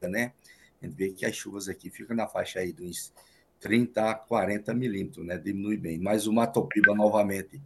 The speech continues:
deve aumentar novamente nos próximos, na próxima semana em diante, aumentar de novo aí as condições de chuvas aqui no Matopiba, vai dar uma diminuição agora nesse final de semana, né? Início da semana diminui bem as chuvas aqui,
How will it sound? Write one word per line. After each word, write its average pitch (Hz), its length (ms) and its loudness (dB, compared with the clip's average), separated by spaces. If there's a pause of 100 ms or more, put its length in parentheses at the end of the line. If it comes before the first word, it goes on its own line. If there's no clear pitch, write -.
(540)
deve 110 300 6
aumentar 101 480 4
novamente 98 560 4
nos 95 340 -2
próximos, - 460 0
na 92 100 -10
próxima 104 380 2
semana 92 420 -2
em 87 60 -4
diante, 92 400 -2
aumentar 98 420 -4
de 90 140 -8
novo 95 320 2
aí 87 200 -2 (600)
as - 120 -6
condições 101 400 0
de - 80 -8
chuvas 98 420 -2
aqui 92 220 -2
no 92 100 -2
Matopiba, 98 580 2
vai 127 140 6
dar 113 80 8
uma 135 160 8
diminuição 143 640 6
agora 127 380 6
nesse 135 260 0
final 139 300 6
de 143 100 2
semana, 139 440 4
né? 104 240 0 (440)
Início 110 440 2
da 104 160 2
semana 123 480 2
diminui 117 400 2
bem 127 220 2
as 139 100 0
chuvas 123 320 -2
aqui, 143 340 0